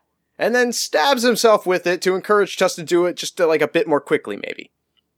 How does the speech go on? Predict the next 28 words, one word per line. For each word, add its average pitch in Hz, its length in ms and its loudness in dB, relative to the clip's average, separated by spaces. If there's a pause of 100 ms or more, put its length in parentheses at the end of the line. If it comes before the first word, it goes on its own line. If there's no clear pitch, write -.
(840)
And 135 220 -2
Nizam 240 420 2
watches 196 360 0
in, 120 160 0
and 123 100 -6
Tuss, - 580 0
now 151 240 -2
doubting 202 500 2
him 131 200 0
because 143 320 -2
of 117 120 -12
Dastan's 113 500 -4
actions, 196 580 0 (580)
tells 220 240 4
him 240 60 -2
to 202 60 -2
stand 185 320 0
back 147 260 0
while 151 100 4
he 156 80 -2
considers 156 440 -2
the 165 100 -6
conviction 127 560 -2
Dastan 110 500 0
demonstrated 110 600 0
with 117 80 -8
his 131 140 -8
suicide, 107 640 -4